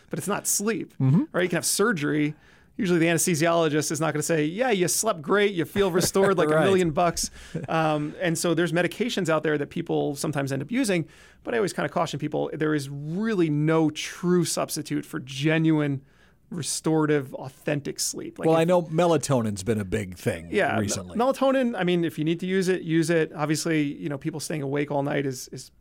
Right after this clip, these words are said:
Speaker 1: pretty miserable.
Speaker 2: Yeah.
Speaker 1: We're all gonna sleep eventually. I mean, we
Speaker 2: Right.
Speaker 1: can't go forever without sleeping.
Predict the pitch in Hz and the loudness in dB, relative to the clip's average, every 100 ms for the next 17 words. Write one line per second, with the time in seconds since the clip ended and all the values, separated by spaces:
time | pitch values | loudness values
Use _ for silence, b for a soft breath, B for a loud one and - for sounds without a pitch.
0 | - - 151 147 143 143 143 139 147 139 | -20 -8 -2 0 0 0 -2 0 0 0
1 | 107 98 90 160 202 208 170 - 190 165 | -4 -4 -4 2 2 2 2 0 -2 -4
2 | 123 143 160 190 190 185 147 147 - 160 | -2 -2 0 0 2 2 2 2 2 0
3 | 156 160 151 151 151 156 151 147 - - | 2 -2 0 0 2 2 2 0 0 0
4 | 151 175 175 | 0 2 0